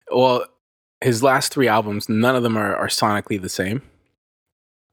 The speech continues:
So you might be interested in, in taking a look.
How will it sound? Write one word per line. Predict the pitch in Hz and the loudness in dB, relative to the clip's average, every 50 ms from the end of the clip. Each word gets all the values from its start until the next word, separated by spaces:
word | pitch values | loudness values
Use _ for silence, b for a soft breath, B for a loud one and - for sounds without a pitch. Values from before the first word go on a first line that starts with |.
| _ - - | _ -12 -6
So | - - 120 113 104 - | 0 2 2 2 2 0
you | 135 131 117 | -2 0 2
might | 123 127 120 127 135 113 | 2 4 2 2 0 -2
be | - 110 107 101 | -2 -2 -2 -2
interested | 98 90 - - 107 - - 98 92 98 - - _ _ _ _ _ | -4 -4 -6 -6 -6 -4 -2 -2 -2 -4 -8 -16 _ _ _ _ _
in, | 98 98 95 92 - | -8 -6 -6 -6 -6
in | 95 95 95 | -6 -6 -4
taking | - 110 - - 90 | -4 -4 -4 -4 -6
a | 87 | -6
look. | 92 95 92 90 - | -6 -6 -6 -6 -10